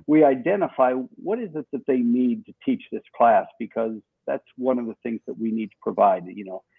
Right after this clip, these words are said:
in, uh, in inorganic chemistry, it had to do with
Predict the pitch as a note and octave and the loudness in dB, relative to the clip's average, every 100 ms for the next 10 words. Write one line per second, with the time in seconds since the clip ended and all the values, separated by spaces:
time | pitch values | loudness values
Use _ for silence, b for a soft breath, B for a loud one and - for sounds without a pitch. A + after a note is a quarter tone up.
0 | _ _ A2+ A2 G#2+ G#2+ G#2 G2+ G2+ - | _ _ -8 -6 -4 -4 -2 -2 -2 -4
1 | G#2+ - - B2+ A#2+ B2 A#2+ A2+ - D3 | -10 -10 -2 0 2 2 2 0 2 2
2 | C3+ D3+ C3+ B2 - _ - A2+ A2 G#2+ | 2 0 0 0 -8 _ -6 -4 -2 -2
3 | G#2 | -4